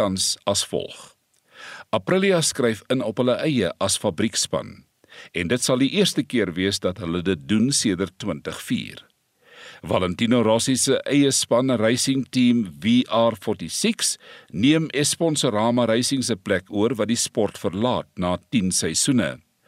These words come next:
V R forty-six gee 'n opwaartse stappie uit Moto twee en Moto drie na die premierklas en gaan deelneem met 'n Ducati enjin. Gresini Racing gaan ook terugkeer as 'n onafhanklike span,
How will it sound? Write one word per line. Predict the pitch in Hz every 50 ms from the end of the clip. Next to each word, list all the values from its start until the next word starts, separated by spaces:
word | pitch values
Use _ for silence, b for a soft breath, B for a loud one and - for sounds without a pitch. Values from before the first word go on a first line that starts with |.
| b b b b b -
V | 67 80 120 147 160
R | - 127 123 117
forty-six | - - 127 110 110 98 - - 185 190 - - - -
gee | - 139 135 127
'n | - 120 - -
opwaartse | - 185 208 196 196 160 143 135 - - - 117
stappie | - - - - 120 - - 120 113 - -
uit | - 127 151 143 - - - -
Moto | - 101 107 110 107 - 113
twee | 104 95 - - 147 143 135 123 104 98
en | 107 101 98
Moto | 95 90 90 - 92 87
drie | 80 76 - 147 170 135 123 117 B B B B B
na | - 92 104 113 113 113
die | 107 117
premierklas | - - 117 120 117 139 180 185 139 - - - 60 62 - - - -
en | - 98 98 90
gaan | 80 104 104 101 85
deelneem | 104 123 143 139 131 117 110 117 117 113 B B B B B -
met | - 90 104 104 - -
'n | 107 104 82
Ducati | 92 113 98 - - - 143 113 92 - 85 85 82 -
enjin. | - 101 98 92 82 73 62 - 55 - - - _ _ _ b b b b b b b _
Gresini | - 131 123 107 - 180 185 165 185 180
Racing | 147 156 160 170 - - 120 101 95 92 -
gaan | - 131 123 123
ook | - 165 165 -
terugkeer | - 147 120 139 143 - - - 131 120 110 104
as | 110 - -
'n | 117 - -
onafhanklike | 131 131 139 135 117 - 104 107 107 92 107 98 - 117
span, | - - - - 151 113 82 76